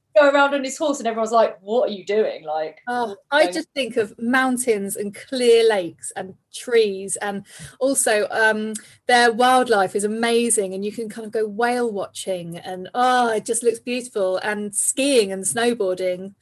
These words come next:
Speaker 1: Yeah, and another thing, they have actual seasons as well, which is interesting. You know, actual proper seasons, but, like, extreme seasons. Uh,
Speaker 2: Yeah.
Speaker 1: but my, my partner's cousin, um,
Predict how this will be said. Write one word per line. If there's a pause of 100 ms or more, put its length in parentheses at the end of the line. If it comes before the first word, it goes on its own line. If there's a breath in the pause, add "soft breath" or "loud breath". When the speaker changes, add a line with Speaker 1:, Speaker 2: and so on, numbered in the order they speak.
(380)
Speaker 1:
Yeah,
and
another
thing,
they
have
actual
seasons
as
well,
which
is
interesting.
You
know,
actual
proper
seasons,
but,
like,
extreme
seasons. (300 soft breath)
Uh,
Speaker 2:
Yeah.
Speaker 1:
but
my,
my
partner's
cousin,
um,